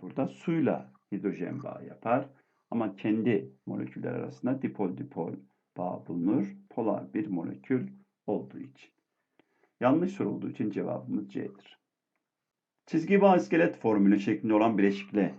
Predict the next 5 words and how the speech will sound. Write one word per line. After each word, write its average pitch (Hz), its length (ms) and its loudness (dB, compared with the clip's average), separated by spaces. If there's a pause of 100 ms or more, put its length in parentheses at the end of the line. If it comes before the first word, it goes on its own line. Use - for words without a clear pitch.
(140)
ilgili 95 720 0
yargılardan 107 560 2
hangileri 160 920 6 (200)
doğrudur? 104 460 -4 (1000)
Arkadaşlar 131 600 0